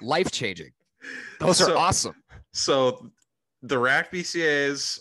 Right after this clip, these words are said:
Speaker 2: are fantastic. They, I, I've taken some other B C As and, like, I know I took them, but I didn't feel them. This one, I feel like I could cure cancer.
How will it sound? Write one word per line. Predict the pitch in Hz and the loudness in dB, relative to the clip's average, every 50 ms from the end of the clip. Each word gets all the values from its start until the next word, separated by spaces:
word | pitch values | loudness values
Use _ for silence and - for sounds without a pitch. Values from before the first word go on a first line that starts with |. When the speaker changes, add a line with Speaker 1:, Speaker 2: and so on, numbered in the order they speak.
| - - | -6 -2
Speaker 2:
are | 120 120 120 117 113 110 110 - _ _ _ _ _ | 0 0 2 2 0 0 -2 -6 _ _ _ _ _
fantastic. | - - 123 110 110 104 107 120 107 104 101 - - 110 101 - - | -10 -6 -4 -4 -4 -6 -4 -4 -4 -4 -4 -6 -8 -12 -12 -10 -6
They, | - 104 104 104 104 98 92 _ _ - - - | -4 -2 -2 -2 -4 -6 -10 _ _ -18 -10 -8
I, | 110 110 - - _ - - - - _ - | -6 -8 -8 -10 _ -20 -20 -20 -20 _ -6
I've | 123 127 123 - | -4 -4 -4 -6
taken | - - 127 123 120 - 135 127 131 135 139 - | -6 -6 -6 -6 -4 -4 -6 -6 -6 -10 -10 -12
some | - - 120 117 | -12 -8 -6 -6
other | 110 113 | -6 -6
B | 107 113 110 110 | -6 -8 -10 -10
C | - - 110 104 | -10 -8 -6 -6
As | 104 101 104 107 110 110 - - _ _ - | -4 -2 -2 -4 -4 -6 -8 -12 _ _ -14
and, | 117 113 113 | -12 -8 -8
like, | 107 98 - - _ - - - - - | -8 -8 -10 -14 _ -20 -20 -20 -16 -8
I | - 135 127 | -4 -4 -2
know | 123 135 151 160 | -2 -2 -2 0
I | 147 123 | -2 -2
took | - - - 139 - - | -4 -6 -8 -8 -8 -6
them, | - 160 156 160 165 165 - _ _ _ _ _ _ _ _ _ _ _ _ _ _ - | -8 -8 -8 -8 -10 -14 -16 _ _ _ _ _ _ _ _ _ _ _ _ _ _ -6
but | - 117 | -4 -2
I | 110 113 | -2 -2
didn't | 104 98 123 123 120 107 - | -4 -6 -8 -8 -8 -8 -10
feel | - - 123 110 110 110 | -16 -10 -6 -4 -4 -4
them. | 113 127 123 127 131 139 139 _ _ _ _ _ _ _ _ _ _ _ _ _ _ _ _ _ _ _ | -2 -4 -4 -4 -6 -8 -12 _ _ _ _ _ _ _ _ _ _ _ _ _ _ _ _ _ _ _
This | - 131 170 - - - | -4 -4 -4 -4 -4 -8
one, | 135 117 107 104 101 98 98 95 90 - _ - | -8 -6 -4 -4 -6 -6 -8 -12 -14 -18 _ -20
I | 113 | -18
feel | - - 117 110 104 | -10 -4 -4 -2 -2
like | 101 98 - 101 | -2 -4 -6 -8
I | 95 | -8
could | - - 92 | -8 -10 -18
cure | - - 101 90 | -10 -8 -8 -8
cancer. | - - 98 90 92 - - - - - | -8 -12 -14 -14 -14 -14 -16 -18 -18 -20